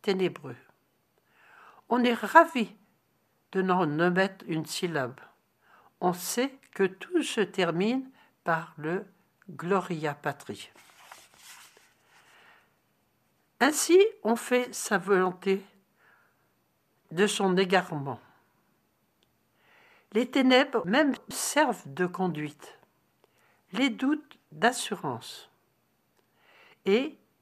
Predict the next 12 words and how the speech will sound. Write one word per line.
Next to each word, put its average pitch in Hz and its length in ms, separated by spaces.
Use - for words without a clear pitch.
plus 247 320
Isaac 190 720
est 170 240
en 175 100
peine 202 440
de 156 180
trouver 180 600
comment 214 300
faire 170 400
le 147 120
sacrifice 175 720
d'Abraham, 139 560